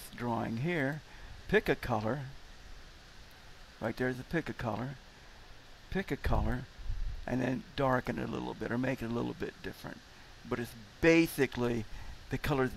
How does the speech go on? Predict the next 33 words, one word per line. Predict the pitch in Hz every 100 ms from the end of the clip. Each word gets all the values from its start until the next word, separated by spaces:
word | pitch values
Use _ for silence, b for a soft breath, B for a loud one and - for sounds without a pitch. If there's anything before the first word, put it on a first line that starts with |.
| 113
based | 156 151 143 -
off | 131 120 113
of | 120 120 113 - - B B B -
the | 113
background | - 127 - - 123 135 113 -
so | - 139
that | 117 -
we'll | 113 117
match | 117 127 135 - -
and | - 123
look | 135 -
good. | 107 - - B B B
Now | 117 120
here's | 131 123
the | 104
painted | - 143 165 160
layer, | 131 131 131 135 131 - - - - -
and | 107
I | 113
can | -
go | 120
in | 120
that | - -
painted | 143 143 131
layer | 120 120 120
and | - -
say, | 117
"Okay, | 120 123 - 120 110 B B B -
paint | 147 - - - - -
every | 139 135
place | 131 131 131 117
is | -
selected." | - 120 104 - -